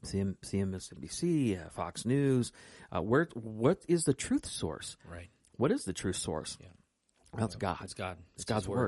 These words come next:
Speaker 1: word. Period. End of discussion. It's God's word. So, I mean, um, you know, you look around our, our nation and there's just so many <laughs> things that,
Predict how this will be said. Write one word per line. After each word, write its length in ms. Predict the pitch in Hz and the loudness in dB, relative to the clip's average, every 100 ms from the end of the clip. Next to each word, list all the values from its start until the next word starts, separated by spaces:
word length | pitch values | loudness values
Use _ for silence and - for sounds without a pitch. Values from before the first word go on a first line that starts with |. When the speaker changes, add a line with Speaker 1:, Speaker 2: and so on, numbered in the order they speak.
| 82 | -2
Speaker 1:
word. 140 | - | -4
Period. 260 | - 139 120 | 2 6 6
End 100 | 107 | 4
of 60 | |
discussion. 540 | 92 90 - 208 - - | -2 -8 -6 -8 -8 -12
It's 100 | - | -14
God's 280 | - - - | -12 -10 -10
word. 360 | 76 80 - - | -12 -12 -12 -12
So, 400 | - 76 80 - - - - - - | -10 -10 -12 -14 -20 -20 -20 -20 -6
I 80 | 104 | 0
mean, 320 | 104 101 101 | 2 2 2
um, 500 | 101 98 101 - 147 - _ _ _ - 64 | 2 0 -2 -4 -10 -16 _ _ _ -12 0
you 120 | 104 | 2
know, 40 | 104 | 8
you 140 | 117 | 8
look 140 | 117 | 10
around 340 | 110 110 107 101 | 8 8 8 6
our, 260 | 95 87 87 _ 95 | 6 4 0 _ -2
our 80 | |
nation 420 | 98 107 120 - 92 | 4 6 6 4 4
and 120 | 101 | 4
there's 120 | 104 | 0
just 140 | 104 | 0
so 80 | - | -2
many 180 | 90 82 | -2 -4
<laughs> 20 | |
things 720 | - - - 87 - - - - | -4 -8 -6 -8 -6 -10 -10 -12
that, 580 | - - - - 247 | -14 -14 -20 -4 0